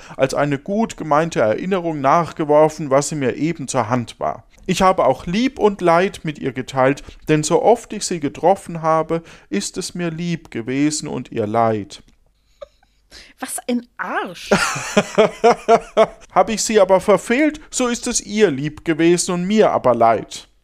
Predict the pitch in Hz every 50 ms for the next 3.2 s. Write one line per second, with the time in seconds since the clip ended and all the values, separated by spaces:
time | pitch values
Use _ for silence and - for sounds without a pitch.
0 | _ _ _ _ _ _ _ - 120 110 107 101 101 95 104 117 151 - - 233
1 | 220 208 208 196 196 190 185 170 - 156 139 123 104 135 135 127 - - 117 107
2 | 113 107 104 104 104 104 104 98 - - - 104 98 - - 113 110 104 101 92
3 | 95 95 90